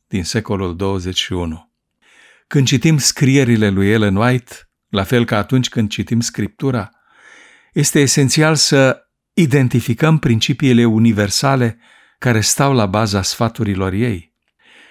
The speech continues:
Apoi, sub călăuzirea Duhului Sfânt, suntem chemați să aplicăm acele principii în contextul propriei noastre vieți, a timpului și spațiului în care trăim. Ne va ajuta în acest demers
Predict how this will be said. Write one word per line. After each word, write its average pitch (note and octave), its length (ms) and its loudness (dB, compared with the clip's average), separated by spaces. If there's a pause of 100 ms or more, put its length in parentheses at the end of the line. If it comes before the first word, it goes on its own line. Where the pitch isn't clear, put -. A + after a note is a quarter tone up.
(200)
Apoi, D#3+ 300 0
sub C#3+ 240 -2
călăuzirea A#2+ 680 2
Duhului G#2 380 -2
Sfânt, - 540 -2 (460)
suntem C#3+ 440 2
chemați C3 440 0
să - 100 -2
aplicăm B2 460 0
acele A#2+ 340 0
principii C3 760 0 (400)
în D3 160 2
contextul B2+ 960 0 (260)
propriei A#2+ 560 2
noastre G#2 480 -2
vieți, F2+ 500 -4 (400)
a G2 120 -6
timpului D3+ 520 0
și B2 200 -2
spațiului B2+ 580 -2
în G#2 60 0
care G2+ 240 -2
trăim. F#2+ 580 -4 (760)
Ne B2 160 2
va A#2+ 120 2
ajuta A2+ 400 0
în A#2 100 4
acest G#2 460 -2
demers A#2 720 0